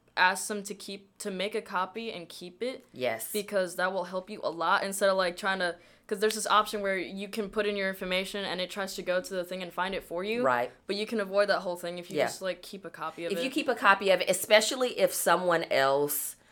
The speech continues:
Speaker 2: um, files your taxes for you. So, like,
Speaker 1: Yeah.
Speaker 2: if you go to, you know, H and R Block or Jackson Hewitt or whatever, make sure you just get documentation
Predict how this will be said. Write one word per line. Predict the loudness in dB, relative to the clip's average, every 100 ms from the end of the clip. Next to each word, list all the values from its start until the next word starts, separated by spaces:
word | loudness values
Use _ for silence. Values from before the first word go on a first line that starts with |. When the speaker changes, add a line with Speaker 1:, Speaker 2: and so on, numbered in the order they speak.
| -20 -12 0
Speaker 2:
um, | 0 2
files | 8 8 8 2
your |
taxes | 0 0 0 -2 -2
for | 2 2
you. | 2 -4 -8
So, | -6 -2
like, | -2 -2
Speaker 1:
Yeah. |
Speaker 2:
if | -6
you | -6
go | 2 4 4
to, | 2 -6 -6 -4 -6 -8 -18 -20 -20 -6
you | 2
know, | 4 4 4
H | 4 2
and | 0
R | 2
Block | 6 6 6 4
or | 2 0 2
Jackson | 2 2 -2
Hewitt | -8 -2 0
or | 0
whatever, | 0 2 0 0 -4
make | 0 2 2
sure | 2 -2
you | -4 -6
just | -2 -2 0
get | -4 0
documentation | 0 0 -4 -6 -4 -6 -6 -6